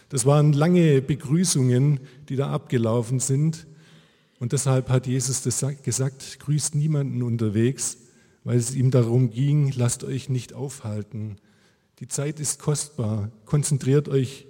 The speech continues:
auf das Wesentliche. Grüßen sollen die Jünger, wenn sie in ein Haus kommen und diesem Haus zusprechen, Friede sei mit diesem Haus.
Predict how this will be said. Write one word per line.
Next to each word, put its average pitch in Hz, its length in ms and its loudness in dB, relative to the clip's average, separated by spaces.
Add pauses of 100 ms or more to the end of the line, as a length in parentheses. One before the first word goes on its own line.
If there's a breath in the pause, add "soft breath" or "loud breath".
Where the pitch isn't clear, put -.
(160)
auf 127 160 -8
das 117 240 -4
Wesentliche. 104 720 -4 (1600)
Grüßen 165 340 4
sollen 147 300 4
die 139 160 0
Jünger, 151 440 2 (360 loud breath)
wenn 143 120 -6
sie 143 140 -2
in 143 140 2
ein 120 100 -2
Haus 139 300 -2
kommen 117 420 -2
und 110 100 -4
diesem 117 300 -2
Haus 131 400 -2 (440 loud breath)
zusprechen, 120 920 -4 (200 loud breath)
Friede 104 720 -4 (220)
sei 107 280 -6
mit 107 200 -4
diesem 98 300 -6
Haus. 95 440 -8